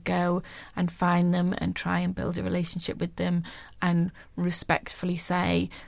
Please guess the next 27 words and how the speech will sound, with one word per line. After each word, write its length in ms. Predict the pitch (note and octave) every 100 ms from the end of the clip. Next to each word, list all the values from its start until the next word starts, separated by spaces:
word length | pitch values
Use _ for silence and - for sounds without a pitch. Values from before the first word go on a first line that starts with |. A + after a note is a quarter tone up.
| -
"You've 220 | F3+ F3+
got 100 | F3+
a 60 | F3 F3+ F#3
lot 100 | F3+
of 140 | E3+
power 380 | - F#3 F#3+ F3+
on 180 | F#3 F3
this 220 | F3 E3+
issue, 340 | E3+ E3 F3+
could 300 | E3+ F3 E3+
you 80 | F3
come 240 | - F3
and 220 | F3+ F3 E3+ - - -
help?" 480 | - - G3 - - - -
So 140 | - A3+
it 120 | A3
really 460 | G#3 A#3 A#3+ A3+ G#3+
differs 600 | F#3+ E3+ - G3+ G3+ -
for 300 | - - -
every 260 | G3 F3+ F#3
campaign, 540 | F#3+ F3+ F#3+ F3+ F#3 -
and 100 | G3
I 60 |
think 160 | G3 A#3+
that's 260 | A3 - -
important 680 | G3 - G#3+ F#3+ - G#3+ A3
for, 280 | - A3